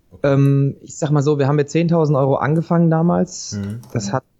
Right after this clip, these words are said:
Speaker 2: gereicht für die ersten kleinen Sachen. Das hat aber bei weitem nicht gereicht für das, was wir heute haben. Also da, wo wir heute stehen, dafür waren Investitionen im sechsstelligen Bereich notwendig.
Speaker 1: Okay,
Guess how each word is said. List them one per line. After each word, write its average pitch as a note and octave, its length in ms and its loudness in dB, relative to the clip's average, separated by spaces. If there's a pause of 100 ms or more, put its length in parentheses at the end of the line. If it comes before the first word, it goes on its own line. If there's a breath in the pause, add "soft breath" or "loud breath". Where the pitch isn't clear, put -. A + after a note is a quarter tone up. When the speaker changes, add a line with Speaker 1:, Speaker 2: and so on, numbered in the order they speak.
(180)
Speaker 2:
gereicht B2+ 420 -2
für C3+ 140 -4
die B2 100 0
ersten B2 320 -2
kleinen A#2+ 300 -2
Sachen. B2 320 -2
Das A2 260 -4
hat - 140 -6
aber A2+ 360 -2 (120)
bei A#2 140 -2
weitem B2+ 260 0
nicht A#2+ 140 -2
gereicht B2 280 -2
für - 80 -6
das, A#2 100 -4
was A#2+ 160 -4
wir A#2+ 120 0
heute B2 240 2
haben. A#2 240 0 (560 soft breath)
Also C3 320 -2 (580)
da, C#3 160 0
wo D3+ 140 0
wir C#3+ 120 2
heute D#3+ 260 2
stehen, E3 640 2
dafür C#3+ 300 0
waren C3+ 180 2
Investitionen B2+ 680 -2
im B2 120 0
sechsstelligen A#2+ 640 -2
Bereich A#2 640 -4 (420)
notwendig. C3+ 640 -2 (220 soft breath)
Speaker 1:
Okay, - 260 -20